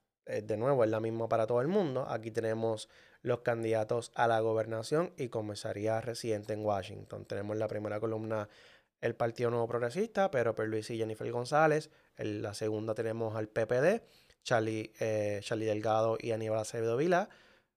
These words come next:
Eh, en el pip tenemos a Juan Dalmau y Luis Roberto Piñero. Eh, tenemos en la cuarta, tenemos a Alexandra Lugaro y Sayira Jordán Conde. Y en la última columna, en la, en el, perdóname, en la penúltima, porque hay un candidato independiente,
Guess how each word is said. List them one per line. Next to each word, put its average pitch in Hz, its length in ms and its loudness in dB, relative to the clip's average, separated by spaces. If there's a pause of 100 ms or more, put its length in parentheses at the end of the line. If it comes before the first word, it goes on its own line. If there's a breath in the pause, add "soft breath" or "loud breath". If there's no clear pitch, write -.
(160)
Eh, 110 260 0
en 110 60 -6
el 104 120 -6
pip 110 220 -4
tenemos 113 400 0
a 110 40 -6
Juan 117 180 0
Dalmau 123 480 0
y 123 80 -4
Luis 113 220 -2
Roberto 104 360 -2
Piñero. 170 460 2 (1200)
Eh, 104 380 -4
tenemos 110 500 -4 (540 soft breath)
en 113 160 0
la 104 100 0
cuarta, 120 460 4
tenemos 110 320 -4
a 117 40 -2
Alexandra 110 440 -2
Lugaro 113 420 2
y 113 140 -8
Sayira 107 400 -2
Jordán 110 400 -2
Conde. 135 500 2 (400 soft breath)
Y 113 140 -2
en 107 80 0
la 104 80 2
última 113 320 -4
columna, 143 560 2
en 113 80 -2
la, 104 300 -2
en 107 200 -6
el, 101 280 -6
perdóname, 120 420 2
en 104 60 -4
la 101 60 -4
penúltima, 120 480 -2
porque 98 220 -6
hay 107 60 0
un 104 60 -6
candidato 120 340 -4
independiente, 127 720 -2